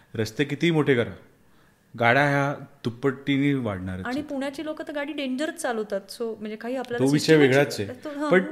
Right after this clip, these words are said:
Speaker 1: टेकडीचा विषय काढला. हनुमान टेकडी आणि वेता टेकडी माझे लहानपणीपासून मी, तूही गेलेली आहेस.
Speaker 2: Absolutely.
Speaker 1: तर even with the thought की इकडनं रोड पास होईल किंवा एखादा टनल जाईल, त्याच्याने सगळंच डिस्टर्ब होणार आहे. म्हणजे मला फार भीती वाटते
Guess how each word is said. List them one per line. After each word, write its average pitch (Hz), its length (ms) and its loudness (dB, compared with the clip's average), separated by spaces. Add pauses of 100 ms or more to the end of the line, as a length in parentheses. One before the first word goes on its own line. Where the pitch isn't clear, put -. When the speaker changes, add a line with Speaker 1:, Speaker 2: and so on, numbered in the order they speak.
Speaker 1:
टेकडीचा 170 380 4
विषय 131 300 4
काढला. 101 320 -4 (220)
हनुमान 117 340 -2
टेकडी 123 400 -2
आणि 120 160 0
वेता 117 280 -4
टेकडी 117 320 -4
माझे 113 360 -4
लहानपणीपासून 113 760 -6
मी, 113 180 -6 (240)
तूही 127 180 0
गेलेली 107 460 -2
आहेस. - 140 -12
Speaker 2:
Absolutely. 269 380 -18 (260)
Speaker 1:
तर 135 260 6 (380)
even 120 160 2
with 185 160 4
the 220 120 6
thought 127 300 6 (600)
की 147 100 0
इकडनं 151 320 6
रोड 151 260 8
पास 151 360 4
होईल 104 140 -10 (200)
किंवा 110 220 -6
एखादा 113 280 -6
टनल 120 360 -4
जाईल, 95 300 -8 (520)
त्याच्याने 120 300 -2
सगळंच 131 420 -2
डिस्टर्ब 117 360 -4
होणार 95 260 -12
आहे. 92 100 -16 (960)
म्हणजे 120 200 -6
मला 113 240 0
फार 135 240 2
भीती 117 240 -4
वाटते 95 260 -10